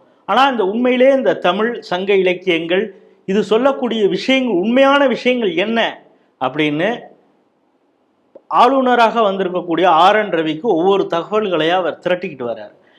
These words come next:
அப்படி பார்க்கும் பொழுது, வள்ளுவரை பற்றி அவர் பல இடங்கள் பேசும் பொழுது, அவர் வந்து திருக்குறளையே வந்து சனாதனமாக மாத்தி விட்டார்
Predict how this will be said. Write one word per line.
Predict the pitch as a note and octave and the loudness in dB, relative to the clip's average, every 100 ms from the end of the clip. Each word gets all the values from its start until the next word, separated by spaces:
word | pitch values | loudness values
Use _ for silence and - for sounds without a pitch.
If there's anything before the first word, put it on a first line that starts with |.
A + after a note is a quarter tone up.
| - | -4
அப்படி | A3 C4+ E4 | -2 0 -2
பார்க்கும் | C4 B3+ D4+ D4+ C4+ | 2 4 4 2 -2
பொழுது, | A#3 B3 C4 | 0 0 0
வள்ளுவரை | G3 C4+ D4+ D#4 C#4+ C4+ | 2 2 4 6 6 6
பற்றி | B3 A#3 C#4+ | 0 0 4
அவர் | C4+ A3+ | 4 4
பல | G3+ A3+ | 0 2
இடங்கள் | A3+ A#3 A#3 | 0 0 -2
பேசும் | F#3 G#3 G3 | 0 -2 -2
பொழுது, | E3+ D#3 D#3 A3 A3 - - _ _ _ _ | -4 -2 2 2 2 -4 -16 _ _ _ _
அவர் | - C4+ C4+ | -2 4 6
வந்து | B3+ B3 B3 B3 A#3+ A3 G3+ F#3 E3+ D#3+ - - _ | 4 2 4 4 4 4 4 4 2 0 -6 -16 _
திருக்குறளையே | - D4 B3 B3 A#3+ A#3 A#3 A3+ F#3 F3+ | -2 -2 2 2 4 6 6 4 2 2
வந்து | F3+ F#3 F#3+ D#3 A#2+ - _ | 0 0 0 0 -4 -16 _
சனாதனமாக | - F3+ A3+ G#3+ F#3+ F3 E3+ E3+ | -6 0 0 2 -2 -2 -2 -2
மாத்தி | D#3+ E3 D#3+ | -2 -2 -2
விட்டார் | C#3+ - C#3 B2 | -4 -2 -2 -2